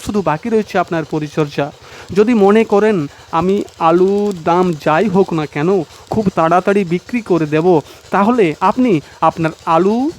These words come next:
গাছের বয়স যদি পঞ্চান্ন থেকে ষাট দিন হয়ে গেছে, অর্থাৎ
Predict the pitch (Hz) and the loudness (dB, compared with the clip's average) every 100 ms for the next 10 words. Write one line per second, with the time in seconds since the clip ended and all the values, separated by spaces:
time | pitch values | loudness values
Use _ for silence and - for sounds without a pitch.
0 | - - - - - - 156 156 151 - | -16 -20 -20 -20 -20 -16 -6 -2 -2 0
1 | 180 156 139 143 190 220 - 170 165 - | -2 -2 0 2 2 0 -4 -2 -2 0
2 | 170 190 185 233 233 220 208 202 - 180 | 0 0 0 0 0 0 0 0 0 -2
3 | 180 175 185 156 156 156 190 - 175 - | 0 0 -2 0 0 0 0 0 0 -2
4 | - 175 185 254 | -2 -2 0 -4